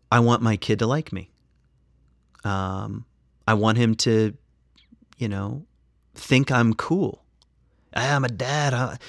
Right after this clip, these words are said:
you know, I'll play Xbox with you," or something like, "Cool dad," um, or "Cool mom," or whatever. Um, I don't know of a parent that doesn't vacillate between these realms. <laughs> In fact,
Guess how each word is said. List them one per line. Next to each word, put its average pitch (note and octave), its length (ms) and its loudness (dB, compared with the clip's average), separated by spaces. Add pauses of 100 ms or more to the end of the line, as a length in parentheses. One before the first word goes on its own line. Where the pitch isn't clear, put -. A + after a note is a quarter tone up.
(160)
you - 80 -6
know, B2 160 0
I'll D3+ 120 0
play D#3 220 0
Xbox D#3+ 560 -2
with F#3 220 -4
you," C3+ 100 0
or A2+ 80 0
something A2 360 -4
like, G2+ 180 -2
"Cool F#3 220 0
dad," F2+ 300 -4 (520)
um, G#2+ 480 0
or G#2+ 80 -2
"Cool F3 240 -4
mom," F#2+ 240 0
or F2+ 80 -4
whatever. F2+ 400 -6 (440)
Um, G#2 380 -2 (720)
I B2+ 120 2
don't D#3 520 2 (240)
know D3 420 4
of A#2 100 0
a A2 60 -2
parent C#3 520 -2 (300)
that A#2 400 -2
doesn't C3 420 0
vacillate A2 720 0 (1080)
between A2 540 0
these G2 420 0 (120)
realms. G#2+ 680 -4
<laughs> - 1080 -16
In C3 140 6
fact, D#3 380 0